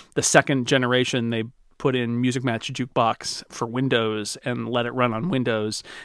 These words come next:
and then did iTunes for Windows after that 'cause they had to get to the P C for the iPod to be successful. The Apple Watch doesn't need to reach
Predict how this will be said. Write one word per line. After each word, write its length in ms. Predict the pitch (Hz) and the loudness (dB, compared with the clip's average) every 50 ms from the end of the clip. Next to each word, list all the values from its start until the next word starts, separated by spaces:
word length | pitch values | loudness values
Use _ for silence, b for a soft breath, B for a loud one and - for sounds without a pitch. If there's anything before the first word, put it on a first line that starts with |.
| B B | B B
and 120 | 131 127 | -2 0
then 140 | 120 117 117 | 0 0 0
did 140 | 120 117 120 | 0 2 4
iTunes 420 | 123 135 139 - - 131 117 - | 6 6 4 4 0 -4 -4 -4
for 140 | - 135 127 | -4 -4 -2
Windows 320 | 127 123 117 120 113 117 | -2 -2 -2 -2 0 0
after 200 | 139 113 110 - 123 | 0 -2 0 0 0
that 160 | 127 123 120 | 0 0 0
'cause 100 | - 135 | 0 -2
they 80 | 123 120 | -4 0
had 260 | - 147 147 147 143 | 2 4 4 4 4
to 40 | - | 4
get 160 | 147 143 135 120 | 2 0 0 -2
to 60 | - | -2
the 60 | 127 120 | -4 -4
P 160 | - 131 123 | -2 -4 -4
C 220 | 113 - 131 123 | -2 -2 -4 -4
for 100 | - - | -4 -6
the 80 | 117 113 | -6 -4
iPod 400 | 113 113 127 - - 117 117 - | -2 -2 -2 -2 -2 -2 -4 -4
to 80 | - 135 | -4 -6
be 100 | 123 120 | -6 -6
successful. 640 | - - 131 - - 127 120 - - 123 113 - B B B B | -8 -8 -6 -2 -2 -2 -2 -2 -4 -6 -6 -8 B B B B
The 80 | B 156 | B 4
Apple 180 | 156 156 156 | 6 8 8
Watch 180 | 143 143 139 - | 8 8 6 6
doesn't 280 | 156 156 143 139 147 143 | 4 4 4 6 4 4
need 200 | 135 135 139 131 | 2 2 2 2
to 100 | - 135 | 2 2
reach 400 | 120 127 127 123 - - - - | 2 2 0 0 -2 -4 -8 -10